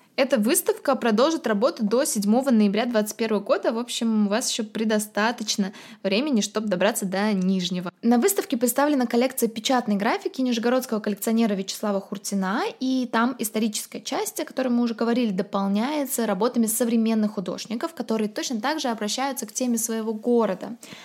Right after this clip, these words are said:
По-моему, это отличный способ познакомиться как с историей города, так и с, э, его настоящим одновременно. И само обращение, конечно, к теме графических карт здесь тоже совершенно не случайно, потому что само здание Арсенала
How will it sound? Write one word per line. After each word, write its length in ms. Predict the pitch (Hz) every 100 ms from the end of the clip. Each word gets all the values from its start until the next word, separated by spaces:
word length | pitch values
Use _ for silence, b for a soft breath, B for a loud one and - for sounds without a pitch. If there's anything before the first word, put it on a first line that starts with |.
| B B B -
По-моему, 520 | 226 240 311 285 240
это 400 | 220 220 220 220
отличный 400 | 214 233 240 226
способ 340 | 208 254 262 247
познакомиться 720 | 202 202 214 240 240 214 208
как 200 | 208 208
с 80 | 202
историей 380 | 196 233 254
города, 600 | 233 202 220 214 196 196 190
так 400 | 196 196 202 -
и 280 | 196 202 202
с, 200 | - -
э, 400 | 196 190 185 185 -
его 300 | 190 185 190
настоящим 800 | 190 - 202 202 226 - 196 -
одновременно. 760 | 190 190 202 196 175 160 190 - B B 233
И 380 | 233 233 240 - -
само 300 | - 233 247
обращение, 520 | 240 196 196 381 480 277
конечно, 460 | 226 208 208 208
к 80 | -
теме 400 | - 226 233 190
графических 560 | 175 202 202 - - 220
карт 300 | 277 381 -
здесь 160 | 233
тоже 240 | - 254 254
совершенно 340 | 208 - 190
не 80 | 185
случайно, 500 | 202 202 277 403 392
потому 380 | 269 208 214 254
что 260 | - -
само 360 | 202 202 214 285
здание 640 | 202 202 226 233 208 196 208
Арсенала 760 | 208 - 202 196 277 381 349